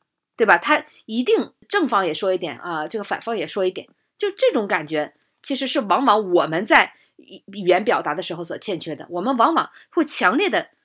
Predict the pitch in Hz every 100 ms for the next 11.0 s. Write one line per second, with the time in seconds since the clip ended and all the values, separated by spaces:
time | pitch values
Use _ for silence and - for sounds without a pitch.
0 | _ - 277 262 262 269 165 160 - 214
1 | - - _ _ _ 190 185 294 240 196
2 | - _ _ _ _ 190 170 156 147 214
3 | 180 165 202 185 139 196 175 - _ -
4 | 262 233 180 156 202 208 170 143 165 190
5 | 269 170 - - - 392 359 370 330 160
6 | 175 190 277 165 139 170 - _ _ -
7 | 180 196 - 214 208 226 277 294 220 -
8 | - 330 165 143 - 131 - _ _ _
9 | _ - 190 370 254 170 165 165 160 147
10 | 143 147 160 - _ - 208 160 151